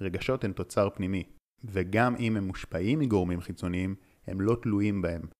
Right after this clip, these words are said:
ולכן אנחנו יכולים לחוות את הרגשות שאנחנו מחפשים כבר עכשיו. לדוגמה,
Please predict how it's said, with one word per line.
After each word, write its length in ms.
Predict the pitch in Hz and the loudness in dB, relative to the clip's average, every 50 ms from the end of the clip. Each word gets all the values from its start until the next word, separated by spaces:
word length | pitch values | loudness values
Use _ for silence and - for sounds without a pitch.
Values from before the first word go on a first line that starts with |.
| _ _ _ _ - | _ _ _ _ -8
ולכן 440 | 107 98 92 92 - - - 143 151 | -4 -2 -2 -2 -2 -4 -4 -2 -2
אנחנו 280 | 131 113 - - 104 98 | -2 -2 -2 -2 -4 -4
יכולים 300 | 95 - 104 110 113 110 | -4 -4 -2 -2 -2 -2
לחוות 380 | 104 - - 92 95 110 110 | -2 -4 -4 -2 0 0 0
את 120 | 107 - 104 | 0 -2 -2
הרגשות 460 | 98 95 92 92 87 - 107 104 - | -2 0 0 -2 -2 -2 -4 -4 -4
שאנחנו 320 | 107 92 92 - - 90 | -6 -8 -8 -8 -8 -8
מחפשים 600 | 87 85 - - - - - - 143 135 123 127 - - _ _ _ _ _ _ _ | -10 -10 -10 -12 -14 -10 -6 -4 -4 -2 -4 -6 -10 -12 _ _ _ _ _ _ _
כבר 240 | - 92 92 95 98 | -8 -2 0 2 2
עכשיו. 360 | 98 - - - 98 87 80 - - - _ _ _ _ _ _ _ _ _ _ _ _ _ _ - | 0 -2 -4 -2 -2 -2 -2 -4 -8 -18 _ _ _ _ _ _ _ _ _ _ _ _ _ _ -10
לדוגמה, 640 | 101 90 87 95 95 92 98 107 127 147 135 113 | -10 -8 -6 -6 -4 -4 -2 0 0 0 0 -2